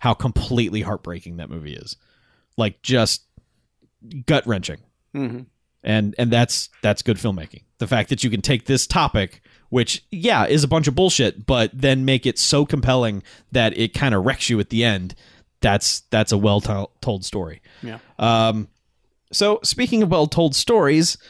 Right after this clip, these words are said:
Speaker 1: um, it, I,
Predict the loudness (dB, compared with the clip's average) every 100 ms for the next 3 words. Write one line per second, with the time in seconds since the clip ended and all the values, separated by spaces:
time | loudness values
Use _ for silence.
0 | -20 _ _ -6 0 2 4 4 4 2
1 | 0 -4 -8 _ _ _ _ _ _ _
2 | _ _ _ _ _ _ -14 -14 -16 -20
3 | -20 _ -2 -2